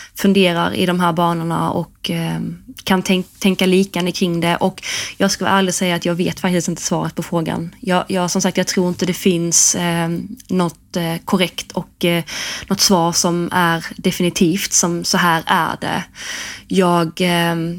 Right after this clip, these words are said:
kan bara utifrån mina ega-, egna erfarenheter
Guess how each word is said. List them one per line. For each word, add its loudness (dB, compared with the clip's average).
kan 2
bara 2
utifrån 0
mina 2
ega-, 2
egna 4
erfarenheter 2